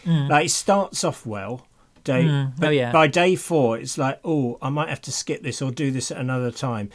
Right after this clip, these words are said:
Speaker 2: And by day six or seven, it's like, "Oh no, it's a pressure. I've got to do this
Speaker 1: Yeah,
Speaker 2: thing."
Speaker 1: but I
Speaker 2: And
Speaker 1: think
Speaker 2: th-,
Speaker 1: it's
Speaker 2: this,
Speaker 1: different, this.
Speaker 2: this
Speaker 1: It's different,
Speaker 2: silence.
Speaker 1: this.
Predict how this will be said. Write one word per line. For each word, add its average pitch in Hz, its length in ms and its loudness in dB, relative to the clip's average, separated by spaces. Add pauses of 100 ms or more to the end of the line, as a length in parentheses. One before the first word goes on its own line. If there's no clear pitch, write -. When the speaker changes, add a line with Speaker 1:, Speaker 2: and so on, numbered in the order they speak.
(200)
Speaker 2:
And 151 160 -2
by 170 160 4
day 170 260 2
six - 420 -4
or 147 120 -2
seven, 139 340 -2
it's 139 180 -8
like, 139 200 -2
"Oh 123 180 -2
no, 120 200 -2
it's 151 180 -6
a - 20 -14
pressure. 131 340 -6
I've 110 160 -6
got - 220 -12
to 135 140 -10
do 110 300 -6
this 92 60 -16 (420)
Speaker 1:
Yeah, 202 200 8
Speaker 2:
thing." 180 80 2
Speaker 1:
but 220 80 4
I 240 60 2
Speaker 2:
And 240 80 2
Speaker 1:
think 185 140 2
Speaker 2:
th-, 208 100 0
Speaker 1:
it's 180 80 -2
Speaker 2:
this, 233 140 4
Speaker 1:
different, 180 280 -2
this. 123 300 -4
Speaker 2:
this 220 160 4
Speaker 1:
It's - 100 2
different, 233 220 6
Speaker 2:
silence. - 200 2
Speaker 1:
this. 156 260 0